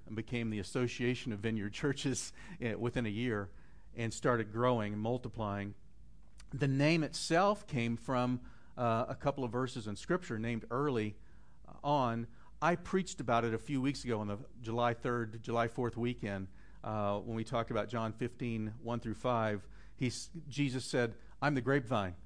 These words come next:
remember? "And my Father is the gardener," the master gardener. "Yes, I'm the vine," he says, "and you're the branches.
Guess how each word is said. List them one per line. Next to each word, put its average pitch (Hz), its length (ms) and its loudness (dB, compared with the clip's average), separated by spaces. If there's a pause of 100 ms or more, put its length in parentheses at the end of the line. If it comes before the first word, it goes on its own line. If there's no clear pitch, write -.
(180)
remember? 120 400 -2 (1600)
"And 135 120 2
my 120 120 4
Father 131 600 4
is 113 160 -2
the 117 80 0
gardener," 98 480 0
the 107 100 -2
master 117 540 -2
gardener. 92 500 -2 (880)
"Yes, 135 260 4
I'm 143 160 6
the 139 80 4
vine," 135 340 4
he 123 60 4
says, 127 360 0
"and 113 100 0
you're 120 160 2
the 127 80 0
branches. 127 760 0